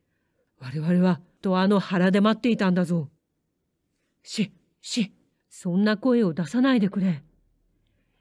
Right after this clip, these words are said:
泰造は手で相手を押さえ、声を潜めて、「まことにすまない。謝る。」実は大きな声では言えないんだが、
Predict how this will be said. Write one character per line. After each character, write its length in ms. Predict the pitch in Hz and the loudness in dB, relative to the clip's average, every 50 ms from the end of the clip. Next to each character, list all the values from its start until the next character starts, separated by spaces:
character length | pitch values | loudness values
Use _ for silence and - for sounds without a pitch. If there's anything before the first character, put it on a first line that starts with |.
| _ _ _ - | _ _ _ -4
泰 260 | 196 180 185 202 190 | -2 0 0 2 2
造 200 | 180 208 202 202 | 2 0 2 2
は 160 | 196 196 190 | 2 0 -2
手 180 | 196 - 240 254 | -2 -2 -2 0
で 120 | 226 202 | 0 0
相 260 | 180 170 180 214 226 | 2 2 2 0 0
手 180 | - - 254 240 | 0 0 2 2
を 80 | 202 | 2
押 140 | 185 170 - | 2 0 0
さ 160 | - 190 175 | 0 -2 -2
え、 100 | 160 139 - _ _ _ _ _ _ _ _ _ _ - - - | -2 -4 -8 _ _ _ _ _ _ _ _ _ _ -20 -16 -8
声 340 | - 262 269 277 262 254 | -2 0 2 2 2 2
を 60 | 202 185 | 2 0
潜 280 | - - - 233 208 | -2 -4 -2 0 2
め 100 | 202 190 | 2 2
て、 260 | 196 - 175 165 147 - _ _ _ _ _ _ _ _ _ _ _ _ _ _ _ _ _ _ _ _ _ _ _ _ _ | 0 -2 -4 -4 -4 -8 _ _ _ _ _ _ _ _ _ _ _ _ _ _ _ _ _ _ _ _ _ _ _ _ _
「ま 140 | - 175 165 | -6 -6 -4
こ 140 | - 202 180 | -2 -2 0
と 100 | - 196 | 2 2
に 120 | 196 202 | 2 2
す 160 | 185 - - 190 | 2 0 0 2
ま 120 | 196 208 | 2 4
な 140 | 202 190 165 | 4 2 0
い。 100 | 139 - _ _ _ _ _ _ _ _ _ _ - | -2 -4 _ _ _ _ _ _ _ _ _ _ -2
謝 220 | 180 185 196 196 | 0 2 2 4
る。」 280 | 208 202 190 156 - _ _ _ _ _ _ _ _ _ _ _ _ _ _ _ _ _ _ - | 4 4 2 0 -2 _ _ _ _ _ _ _ _ _ _ _ _ _ _ _ _ _ _ -16
実 400 | - 165 156 139 - - - 214 | -10 -8 -8 -8 -8 -6 -2 0
は 220 | 208 196 185 170 | 0 2 0 0
大 340 | 160 160 175 208 233 247 226 | 0 0 2 2 2 2 0
き 120 | 233 233 202 | 0 0 0
な 140 | 196 180 | 2 0
声 240 | - - 214 208 208 | 0 0 2 2 4
で 80 | 190 180 | 4 2
は 100 | 170 165 | 2 0
言 180 | 160 156 175 | 2 2 4
え 40 | 185 | 4
な 140 | 190 196 196 | 4 4 4
い 60 | 196 | 4
ん 40 | 185 | 4
だ 120 | 180 170 | 2 2
が、 220 | 156 175 160 143 | 0 -2 -4 -6